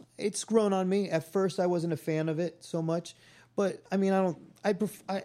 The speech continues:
I mean, I like jiu-jitsu, just plain jiu-jitsu. Um, I like the E B Is. I like all of the, um, the pay-per-view. Um, no, I like the points. I like the no points. All of the system. I'm a j-, huge fan.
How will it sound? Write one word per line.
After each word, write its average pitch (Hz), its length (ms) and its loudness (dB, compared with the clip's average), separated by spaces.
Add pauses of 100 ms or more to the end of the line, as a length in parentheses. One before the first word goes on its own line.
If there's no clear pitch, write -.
I - 60 0
mean, 214 140 4
I 214 80 4
like 214 220 4
jiu-jitsu, 170 600 2
just - 360 -6
plain 160 260 0
jiu-jitsu. 147 480 -2 (680)
Um, 160 280 -2
I 156 80 -2
like 160 180 0
the 180 100 0
E 170 40 2
B 160 140 2
Is. 160 380 2
I 151 60 2
like 147 260 0
all 151 180 0
of 143 100 -4
the, 135 400 0
um, 131 500 -6 (640)
the 127 600 -4
pay-per-view. 139 840 0
Um, 123 540 -8 (360)
no, 135 300 -2 (360)
I 233 40 2
like 233 120 2
the 226 60 4
points. 185 400 0
I 180 60 2
like 160 140 -2
the 160 80 -4
no 151 160 0
points. 147 320 -4
All 143 120 2
of 143 80 -2
the 143 80 -2
system. 143 280 -6
I'm 160 160 0
a 156 80 0
j-, 139 180 -8
huge 151 260 -6
fan. 139 320 -2